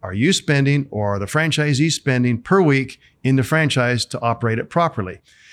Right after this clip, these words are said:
Then you also wanna ask, what are the average ticket prices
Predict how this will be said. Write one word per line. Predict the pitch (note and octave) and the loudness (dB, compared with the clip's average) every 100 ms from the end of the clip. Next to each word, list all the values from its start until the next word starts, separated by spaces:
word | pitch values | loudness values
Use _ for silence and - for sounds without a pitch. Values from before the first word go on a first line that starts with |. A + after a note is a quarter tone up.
| - - | -18 -4
Then | A2+ | 0
you | B2 B2 | 2 2
also | B2+ C3+ | 0 2
wanna | C#3+ C#3+ | 2 2
ask, | C#3 C3+ C3+ - _ _ _ - | 2 0 -2 -6 _ _ _ -16
what | - A2+ B2 | -6 -2 0
are | B2+ | 2
the | C3 | 2
average | C3+ C#3+ - | 2 0 0
ticket | - C#3+ C#3 | -2 -2 -2
prices | - B2+ B2+ D#3 D#3 | -2 0 0 -2 -4